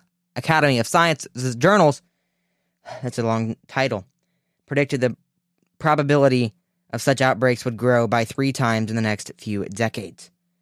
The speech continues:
So basically, the president is saying here that we are going to have another pandemic and we need to start putting our money in for it now instead of facing the current one that's supposedly a pandemic.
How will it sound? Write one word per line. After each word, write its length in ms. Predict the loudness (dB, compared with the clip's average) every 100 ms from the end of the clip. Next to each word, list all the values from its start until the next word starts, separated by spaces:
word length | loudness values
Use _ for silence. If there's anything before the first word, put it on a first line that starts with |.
| _ _ _ _ _ _ _ _ _ _ _ _ _ _ _ _ _ _ _
So 120 | -8
basically, 720 | 0 2 2 -2 -4 -2 -4 -6 _ _ _ _ _ -20
the 80 | -14
president 460 | -4 -2 -2 -4
is 100 | -6
saying 300 | -4 -2 -2
here 260 | -2 -4 -2
that 340 | -4 -4 -10 _ _ _ _ _ _ _ _ _ _ _ _
we 120 | -2
are 80 | 0
going 320 | 2 2 2
to 40 | -2
have 300 | 0 -2 -2
another 220 | -4 -4
pandemic 640 | -2 -2 0 0 0 -2
and 60 | -4
we 100 | -2
need 280 | -2 -2
to 100 | -4
start 280 | -2 0 0
putting 200 | 0 0
our 80 | 2
money 280 | 2 4 2
in 100 | 2
for 240 | 2 0
it 60 | 0
now 360 | 0 0 0
instead 260 | 0 0 0
of 120 | 2
facing 380 | 2 2 2 2
the 100 | 2
current 340 | 4 4 4
one 140 | 2 2
that's 100 | 0
supposedly 460 | 2 2 4 2
a 60 | 2
pandemic. 600 | 2 2 2 2 0 -4